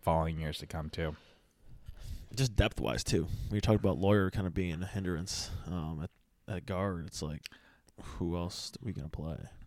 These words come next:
Speaker 1: You know,
Speaker 2: He
Speaker 1: and it,
Speaker 2: might,
Speaker 1: you
Speaker 2: he, if he comes back, he might not even start. He might,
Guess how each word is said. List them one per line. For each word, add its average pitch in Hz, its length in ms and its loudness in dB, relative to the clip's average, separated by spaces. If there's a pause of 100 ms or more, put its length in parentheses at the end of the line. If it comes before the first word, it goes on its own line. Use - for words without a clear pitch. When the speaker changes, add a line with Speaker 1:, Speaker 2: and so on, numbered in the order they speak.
(320)
Speaker 1:
You 113 120 6
know, 107 160 10
Speaker 2:
He 110 60 10
Speaker 1:
and 135 100 12
it, - 20 10
Speaker 2:
might, 139 120 8
Speaker 1:
you 151 120 10
Speaker 2:
he, 139 60 12
if 135 60 12
he - 60 6
comes 143 160 10
back, 131 180 12
he 131 60 6
might 131 120 8
not 127 80 6
even 110 180 4
start. 139 280 6
He 110 100 4
might, 104 260 6